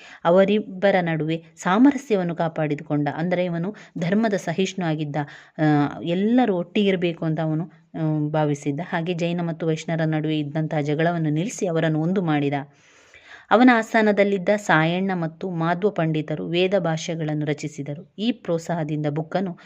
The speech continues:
ವೈದಿಕ ಮಾರ್ಗ ಪ್ರವರ್ತಕ ಎಂಬ, ಇಲ್ಲಿ ಅವನಿಗೆ ಯಾವ ರೀತಿ ಬಿರುದು ಬಂತು?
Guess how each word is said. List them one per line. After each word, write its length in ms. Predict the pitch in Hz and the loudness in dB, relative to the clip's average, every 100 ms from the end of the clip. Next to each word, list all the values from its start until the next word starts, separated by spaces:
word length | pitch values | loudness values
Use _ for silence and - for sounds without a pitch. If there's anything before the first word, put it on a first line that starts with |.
| - - | -16 4
ವೈದಿಕ 400 | 175 247 269 277 | 6 6 2 2
ಮಾರ್ಗ 340 | 240 214 196 190 | 2 4 2 0
ಪ್ರವರ್ತಕ 600 | 190 180 175 175 165 160 160 156 | 0 0 0 0 -4 0 2 2
ಎಂಬ, 220 | 143 139 - | 2 -2 -4
ಇಲ್ಲಿ 240 | 196 208 | -2 0
ಅವನಿಗೆ 280 | 196 175 165 | 0 0 0
ಯಾವ 140 | 160 160 | 0 0
ರೀತಿ 240 | 165 165 | -2 -4
ಬಿರುದು 300 | 156 156 156 | -2 -2 -2
ಬಂತು? 440 | 156 156 214 285 | -2 -2 -2 -2